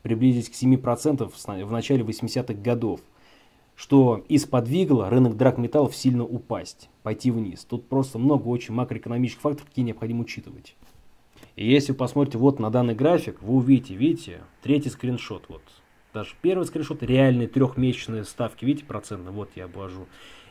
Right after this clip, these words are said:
И процентные ставки против цены на золото.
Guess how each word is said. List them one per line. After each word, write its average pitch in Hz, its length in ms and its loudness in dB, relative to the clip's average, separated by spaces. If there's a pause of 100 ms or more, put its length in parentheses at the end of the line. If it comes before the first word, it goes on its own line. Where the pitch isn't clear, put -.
И 131 640 8 (240)
процентные 113 420 -2
ставки 151 400 2
против 120 360 -4
цены 123 200 -4
на 113 160 0
золото. 101 480 -8